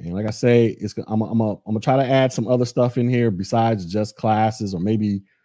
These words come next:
higher level certs when, when I get the time. Like, like, I'm gonna say it one more time.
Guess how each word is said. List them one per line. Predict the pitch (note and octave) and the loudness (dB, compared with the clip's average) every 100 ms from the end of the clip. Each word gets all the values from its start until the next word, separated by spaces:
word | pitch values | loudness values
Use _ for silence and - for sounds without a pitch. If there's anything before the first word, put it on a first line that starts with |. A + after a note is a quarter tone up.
| _ _ | _ _
higher | - A2+ A#2 | 0 2 4
level | A2 A2 | 2 0
certs | G#2 - A2 G#2+ - _ _ - | -2 0 0 -2 -8 _ _ -6
when, | A2 A#2 | -2 0
when | A#2 | 2
I | A#2+ | 0
get | G#2+ - | 0 -4
the | |
time. | - - G#2+ F2 | -6 -2 -2 -2
Like, | F2+ G2 F#2+ | -6 -10 -8
like, | G#2+ | -4
I'm | G#2+ | -4
gonna | G#2+ | -4
say | A2+ C3+ | 0 2
it | |
one | C3 | 2
more | C#3+ | 2
time. | C3 B2 E2+ | 2 0 0